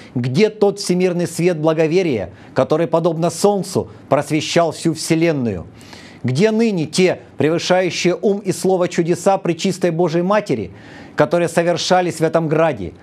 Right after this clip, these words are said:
избавляли его сверх всякой надежды от частых нападений варварских? Почему всё это ныне погасло? Почему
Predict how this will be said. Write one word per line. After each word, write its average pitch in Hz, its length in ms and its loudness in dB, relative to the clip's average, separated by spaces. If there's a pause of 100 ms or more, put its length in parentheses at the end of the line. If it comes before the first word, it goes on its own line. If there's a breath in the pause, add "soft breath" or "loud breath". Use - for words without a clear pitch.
(240 loud breath)
избавляли 170 600 2
его 156 260 0
сверх 160 300 -2
всякой 196 380 0
надежды 160 640 -2 (200 loud breath)
от 156 160 0
частых 175 460 0
нападений 143 500 0
варварских? 104 640 -4 (220 loud breath)
Почему 196 600 0 (220 loud breath)
всё 147 200 2
это 143 100 0
ныне 147 240 0
погасло? 127 600 -4 (380 loud breath)
Почему 190 580 0